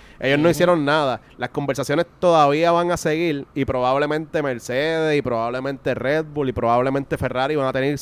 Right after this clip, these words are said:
Speaker 1: van a seguir teniendo influencia en las decisiones que tome fia. Pero si, de que está mal, está mal, ¿sabes?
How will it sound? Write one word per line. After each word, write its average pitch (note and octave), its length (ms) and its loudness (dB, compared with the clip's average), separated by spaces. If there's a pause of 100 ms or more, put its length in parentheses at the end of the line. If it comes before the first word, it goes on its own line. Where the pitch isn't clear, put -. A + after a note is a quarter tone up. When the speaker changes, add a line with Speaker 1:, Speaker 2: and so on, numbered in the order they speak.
(120)
Speaker 1:
van B2+ 200 0
a C3+ 80 0
seguir D3 220 -2
teniendo C#3+ 360 -2
influencia B2+ 640 -6 (360)
en C3 140 -6
las B2+ 100 -4
decisiones B2 500 -6
que C#3+ 160 -6
tome C#3+ 220 -2
fia. E3+ 340 -6 (560)
Pero C3 1040 -6 (400)
si, D3 180 -8 (100)
de C#3+ 120 -4
que D3 60 -2
está D#3 180 -2
mal, F3 120 2
está D3+ 200 -2
mal, G#2 240 -4
¿sabes? G#2+ 380 -8